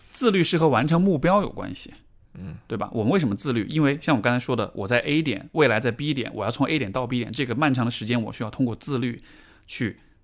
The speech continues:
Speaker 1: 走过这个旅程。但是问题就在于，你要有足够多的自律，你就需要先定义你的那个 B 点，你的那个目标在哪儿，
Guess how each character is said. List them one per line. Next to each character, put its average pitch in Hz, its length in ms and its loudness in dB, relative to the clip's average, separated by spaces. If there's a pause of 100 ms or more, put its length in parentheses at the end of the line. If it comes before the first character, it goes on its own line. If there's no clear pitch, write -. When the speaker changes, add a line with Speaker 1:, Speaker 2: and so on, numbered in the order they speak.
(260)
Speaker 1:
走 117 200 0
过 139 260 -2
这 151 120 0
个 127 100 2
旅 104 160 -6
程。 98 320 -12 (760)
但 214 200 6
是 165 140 2
问 175 140 2
题 160 60 4
就 147 100 2
在 139 200 4
于， 107 280 -2 (1900)
你 127 140 4
要 185 180 4
有 107 220 -2
足 113 200 -8
够 170 160 2
多 147 160 -2
的 139 80 0
自 143 240 -4
律， 127 380 -4
你 117 80 -2
就 113 120 -2
需 - 120 -2
要 170 40 0
先 190 240 0
定 202 220 2
义 131 160 0
你 98 160 -2
的 95 120 -10
那 123 100 2
个 123 100 -2
B 165 320 -8
点， 175 260 -8
你 95 60 -12
的 101 140 -2
那 139 80 2
个 143 100 2
目 180 180 0
标 170 280 6
在 196 160 6
哪 98 120 -2
儿， - 180 -18